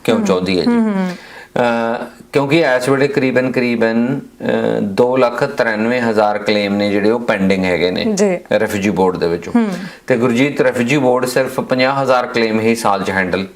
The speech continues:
Speaker 1: ਕਰ ਸਕਦਾ ਹੈ।
Speaker 2: ਹਮ।
Speaker 1: ਸੋ ਇਹ ਇੰਨਾ ਜ਼ਿਆਦਾ ਵੱਡਾ ਨੰਬਰ ਹੈਗਾ, ਜਿਹਨੂੰ ਕਿੰਨੇ ਸਾਲ ਲੱਗ ਜਾਣਗੇ।
Speaker 2: ਹਮ।
Speaker 1: ਜੇ ਕੋਈ ਅੱਜ ਫਾਈਲ ਕਰਦਾ ਹੈ ਤੇ ਉਹਨੂੰ ਉਦੋਂ ਤੱਕ ਉਹਦੀ, ਅਹ,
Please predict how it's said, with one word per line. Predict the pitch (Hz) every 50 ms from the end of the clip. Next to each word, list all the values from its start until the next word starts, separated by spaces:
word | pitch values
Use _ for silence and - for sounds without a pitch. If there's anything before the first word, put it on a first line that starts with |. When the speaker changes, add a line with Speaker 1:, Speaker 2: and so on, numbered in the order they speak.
| - _
Speaker 1:
ਕਰ | - - 208
ਸਕਦਾ | - - - - 92 98 - -
ਹੈ। | - -
Speaker 2:
ਹਮ। | 233 214 190 170 165 160 - -
Speaker 1:
ਸੋ | - - 156 143 139 240 - - - -
ਇਹ | 156 151 170 - -
ਇੰਨਾ | 147 131 127 127 139 143 147 143
ਜ਼ਿਆਦਾ | 120 107 98 120 113 110 117 120 131 131
ਵੱਡਾ | 127 127 113 104 127 123
ਨੰਬਰ | 120 117 117 110 -
ਹੈਗਾ, | 117 113 110 113 123 131
ਜਿਹਨੂੰ | 135 117 117 123 120 120 131 131
ਕਿੰਨੇ | 123 - 127 123 127 131 135 139 143 143
ਸਾਲ | - - - - 123 113 117 123 123 127 123 117
ਲੱਗ | 113 95
ਜਾਣਗੇ। | 104 107 107 110 120 135 135 127 123 117 120
Speaker 2:
ਹਮ। | 240 233 208 190 175 170 170
Speaker 1:
ਜੇ | 120 -
ਕੋਈ | - 131 127 120
ਅੱਜ | 113 104 117
ਫਾਈਲ | 113 120 120 117 113 110
ਕਰਦਾ | 107 113 107 101 95 113 120
ਹੈ | 123
ਤੇ | 123 131
ਉਹਨੂੰ | 123 120 120 120
ਉਦੋਂ | 117 110 101 107 107
ਤੱਕ | 101 107 101 104
ਉਹਦੀ, | 107 104 107 123 143 151 151 - - - _ _ _
ਅਹ, | -